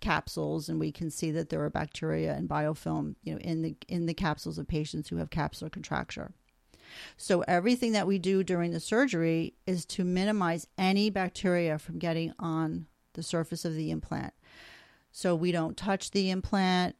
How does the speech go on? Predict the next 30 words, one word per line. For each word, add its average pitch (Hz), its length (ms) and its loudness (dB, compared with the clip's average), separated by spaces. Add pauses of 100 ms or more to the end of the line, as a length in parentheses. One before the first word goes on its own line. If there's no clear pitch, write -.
Most 175 400 0
plastic 185 420 0
surgeons 170 400 0
will 165 100 0
put 185 240 2
it 175 140 2
in 170 160 2
using 165 320 0
a 170 60 -2
funnel. 180 540 4 (120)
So - 220 0
the 160 160 0
implant 190 440 0
comes 180 320 -2
in 175 120 -2
a 160 40 -2
little 165 360 0
sterile 156 640 0
package. 208 640 0
We 165 160 -6
open 180 260 -4
the 196 80 -2
package. 180 560 -4
We 160 100 -6
cover 190 400 -2
it 180 140 -2
with 165 320 -6
triple 190 320 -6
antibiotic 170 580 -2
solution. 185 680 -4